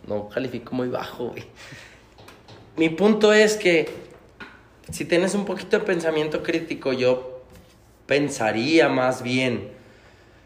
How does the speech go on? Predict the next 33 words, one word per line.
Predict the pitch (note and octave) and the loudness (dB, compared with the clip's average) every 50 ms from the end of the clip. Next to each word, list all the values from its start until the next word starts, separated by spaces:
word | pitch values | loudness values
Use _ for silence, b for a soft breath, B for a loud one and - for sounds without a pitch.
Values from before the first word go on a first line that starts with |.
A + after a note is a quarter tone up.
| b - | b -8
que | - - B2 | 0 0 2
un | C3+ D3 D3 | 2 2 0
juez | - - - F3+ F#3 G3 F#3 - | -2 2 6 6 6 6 6 2
que | - D#3+ | -2 -2
está | - - D3+ C#3 | 0 2 2 2
preparado | - E3+ E3 E3 - D3 C3+ C#3 D3+ D#3+ D#3+ D#3+ | 4 2 2 4 4 4 4 6 8 6 6 6
para | E3 D#3+ | 6 4
hacer | E3 D#3+ E3+ E3 | 4 4 2 0
un | E3 E3 | 0 2
trabajo | E3 F3+ E3+ E3 E3+ E3+ E3 D#3+ - D#3+ D#3 D3+ D#3 - - | 2 4 6 6 6 6 4 4 4 2 2 2 2 -2 -8
puede | - B2+ C3 C3+ D3+ E3 D#3+ | 0 4 4 6 6 4 2
diferenciar | E3+ F3 - - E3+ D3+ D3+ C#3 C3 B2+ - C#3 C3 C#3 | 2 -2 -2 2 2 4 4 2 0 -2 0 2 2 2
entre | D#3 D#3 D#3 - C#3+ | 2 0 0 -2 0
una | C#3+ D3 D#3+ | 2 4 2
dificultad | D#3+ D3+ D3 D3+ - C3+ - - - B2 A2+ G2 - C3+ C#3 D3+ | 2 2 0 -4 -6 -8 -8 -2 -2 -2 -2 0 0 2 2 4
de | D#3+ E3 | 4 2
un | E3 E3 | 2 4
toro | - F3+ F#3+ G#3 G#3 | 6 6 6 6 4
y | F#3 D#3+ | 0 0
una | C#3+ C#3+ D3 | 2 2 2
habilidad | D3 D3+ D3+ D3+ D3 C#3+ C#3 C#3 C#3 C#3+ | 2 2 2 0 0 2 2 4 4 4
de | C#3+ C#3+ | 4 2
un | C#3 | 0
jinete. | - - B2+ A#2 G#2 - - - F#2 - - - - - - _ _ _ _ _ _ _ _ _ _ _ _ _ _ _ _ _ - | -2 -4 -4 -4 -4 -4 -8 -12 -14 -16 -18 -20 -20 -20 -20 _ _ _ _ _ _ _ _ _ _ _ _ _ _ _ _ _ -12
Y | - A2 | -6 -2
no | A#2+ C3+ | 0 0
simplemente | C3 - C#3+ C#3+ C3+ D3 C#3+ C#3+ C#3+ C#3+ D3 | 0 0 -2 2 2 4 4 4 2 0 -2
sacar | C#3 C3+ - C3+ C3 | -2 0 -2 0 0
una | C3+ C3+ | 0 0
conclusión | - C3+ C3 - - - A2+ - - A2+ A2+ A2+ | -2 -6 -8 -8 -8 -10 -10 -4 -4 -4 -4 -4
pendeja, | - - B2+ A2+ A2+ A2+ A2+ A2 G#2+ - A#2 | 0 2 2 2 2 2 0 0 0 0 0
decir, | A2 A2 G#2 - G#2+ G#2+ G#2 | 0 0 -2 -2 -4 -4 -4
"Güey, | G2 G2 G2 F#2+ F#2 | -4 -4 -6 -6 -8